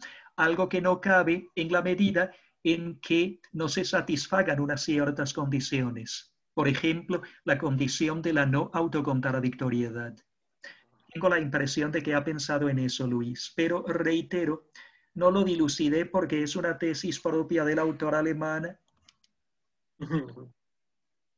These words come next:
Speaker 2: Per-, perfecto, gracias. Em,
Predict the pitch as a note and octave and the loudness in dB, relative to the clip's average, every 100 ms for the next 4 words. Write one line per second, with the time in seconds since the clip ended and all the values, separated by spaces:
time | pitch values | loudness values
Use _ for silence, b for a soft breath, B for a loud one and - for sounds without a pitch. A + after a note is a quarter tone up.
0 | _ C3+ - - A#2+ C3 - A2 G#2+ - | _ -8 -6 -10 -6 -4 -4 -4 -6 -10
1 | - - _ _ _ _ _ _ _ _ | -20 -20 _ _ _ _ _ _ _ _
2 | _ _ _ _ _ _ _ - B2 A2+ | _ _ _ _ _ _ _ -10 -6 -4
3 | G#2 G#2 G2+ | -4 -8 -10